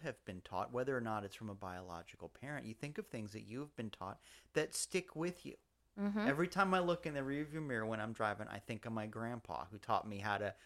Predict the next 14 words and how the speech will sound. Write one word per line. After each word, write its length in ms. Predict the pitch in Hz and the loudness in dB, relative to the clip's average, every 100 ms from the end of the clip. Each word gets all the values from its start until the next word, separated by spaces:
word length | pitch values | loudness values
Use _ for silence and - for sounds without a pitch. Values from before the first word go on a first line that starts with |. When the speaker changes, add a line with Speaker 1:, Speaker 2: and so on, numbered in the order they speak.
| - | -6
Speaker 1:
when 200 | 123 127 | 2 2
it's 180 | 127 - | 2 2
safe 260 | 131 110 - | 0 0 -6
to 80 | |
change 400 | 110 117 101 92 | -8 -6 -4 -6
lanes. 420 | 98 90 65 - 214 | -6 -6 -8 -6 0
Speaker 2:
Yeah. 260 | 190 151 160 - _ - | 2 2 -2 -10 _ -8
Speaker 1:
You 140 | 127 | -2
know, 160 | 120 110 - - | 0 0 -4 -2
it's 220 | 151 143 | 2 2
those 340 | 127 135 143 - | 4 6 6 4
things 340 | 208 190 127 | 0 0 0
that 240 | 127 120 123 | -4 -4 -2
go 240 | 113 104 | -2 -2